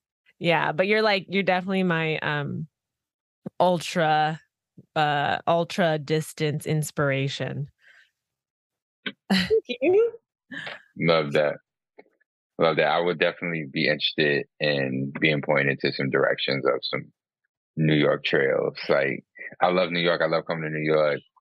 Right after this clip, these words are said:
Speaker 3: Yeah, I enjoy the city, the hustle and bustle, but to see the wilderness side of New York would be, like, fucking fire.
Speaker 1: Yeah.
Speaker 2: Yeah.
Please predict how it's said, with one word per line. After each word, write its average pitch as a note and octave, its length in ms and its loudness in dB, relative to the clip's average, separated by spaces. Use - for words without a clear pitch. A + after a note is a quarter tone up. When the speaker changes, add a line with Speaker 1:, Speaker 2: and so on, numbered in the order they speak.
Speaker 3:
Yeah, D2+ 240 2
I D#2+ 180 0
enjoy D#2 340 0
the D2+ 180 -4
city, D2+ 340 0
the D2 80 2
hustle D2+ 360 -2
and C#2+ 100 -4
bustle, D2 560 0
but C#2+ 240 2
to F2 100 2
see F2 260 0
the D2+ 80 0
wilderness E2+ 520 0
side G2 280 2
of F#2 80 -4
New F#2 80 -6
York F#2 380 -2
would D2 120 -10
be, - 160 -10
like, - 260 -4
fucking - 320 -4
fire. - 380 -2
Speaker 1:
Yeah. C#3+ 340 -10
Speaker 2:
Yeah. F4 500 2